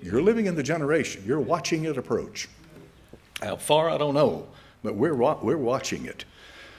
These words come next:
I marvel at the stuff popping up every week practically. It will grind him to powder. So to reject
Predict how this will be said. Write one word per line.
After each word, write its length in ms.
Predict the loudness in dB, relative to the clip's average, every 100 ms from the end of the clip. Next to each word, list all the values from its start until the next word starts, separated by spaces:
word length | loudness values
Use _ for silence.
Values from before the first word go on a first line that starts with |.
| -8
I 100 | -4
marvel 480 | 2 4 6 4 2
at 80 | -6
the 80 | -8
stuff 380 | -6 -4 -4 0
popping 340 | 0 2 2
up 160 | 2 4
every 220 | 4 4
week 320 | 2 0 0
practically. 580 | 0 0 -2 -10 -12 -14 -16 -20 -20 -20 -20 -4
It 140 | 0 2
will 160 | 0
grind 580 | 2 4 6 6 2 0
him 220 | -2 -2
to 80 | -4
powder. 560 | -4 -2 -2 -4 -8 -12 -16 -20 -20 -20 -20 -20 -20 -14
So 420 | -6 -2 -2 -2
to 140 | -4
reject 560 | -2 -2 2 2 2 -8